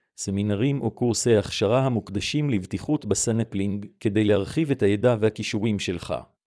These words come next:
הישאר מעודכן עם הנחיות בטיחות רלוונטיות,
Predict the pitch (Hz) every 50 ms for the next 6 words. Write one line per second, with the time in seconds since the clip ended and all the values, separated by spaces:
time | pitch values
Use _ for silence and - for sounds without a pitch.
0 | _ _ _ _ _ _ _ _ _ _ _ _ _ - 104 - - 117 135 175
1 | 180 156 120 98 98 90 87 - 131 120 117 120 117 104 95 90 80 - 95 95
2 | 104 113 - 104 104 - - - - 143 143 - 117 104 98 98 90 113 127 131
3 | 131 123 - 95 82 73 69 - - _